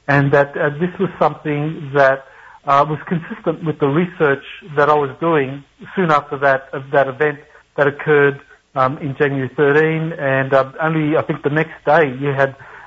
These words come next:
or almost, or, or sorry, the, a, a few days later, you had almost the same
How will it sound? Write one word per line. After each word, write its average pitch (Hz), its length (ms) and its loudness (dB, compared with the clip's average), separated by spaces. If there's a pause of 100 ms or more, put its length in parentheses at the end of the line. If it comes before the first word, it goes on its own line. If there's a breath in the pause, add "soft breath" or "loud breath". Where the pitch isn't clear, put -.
or 156 140 2
almost, 175 360 4 (220)
or, 143 360 2
or 147 180 -2
sorry, 127 200 2
the, 151 80 2 (100)
a, - 380 -4
a - 60 -10
few 190 140 2
days 139 280 2
later, 156 320 2
you 139 80 -6
had 139 160 -6
almost 147 380 -2
the 127 80 -14 (120)
same 151 300 2